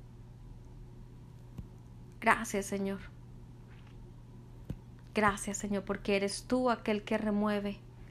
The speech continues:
la viga y la paja. Gracias, Señor.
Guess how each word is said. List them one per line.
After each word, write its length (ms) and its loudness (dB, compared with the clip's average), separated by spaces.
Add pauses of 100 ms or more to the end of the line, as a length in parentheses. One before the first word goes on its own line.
la 160 6
viga 520 8 (100)
y 60 8
la 200 10
paja. 440 8 (1500)
Gracias, 460 4
Señor. 320 -6